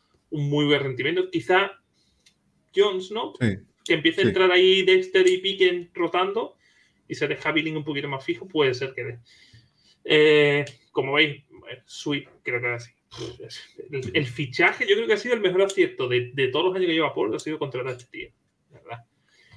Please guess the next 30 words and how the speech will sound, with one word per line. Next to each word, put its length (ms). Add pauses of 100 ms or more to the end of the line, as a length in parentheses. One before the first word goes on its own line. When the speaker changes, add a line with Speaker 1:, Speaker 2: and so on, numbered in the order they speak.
(320)
Speaker 1:
Luego 260
en 60
la, 120
en 440
linebacker 420
he 60
puesto 240
dos 100
porque 260
ya 140
sabéis 220
que 120
Kyle 260
Gordon 360
dimos 240
con, 200 (120)
dio 260
con 100
la 180
tecla 320
de 120
meterlo 380
en 80
el 140
níquel 320
porque 240
de 100
cornerback 480
se 220
pierde. 500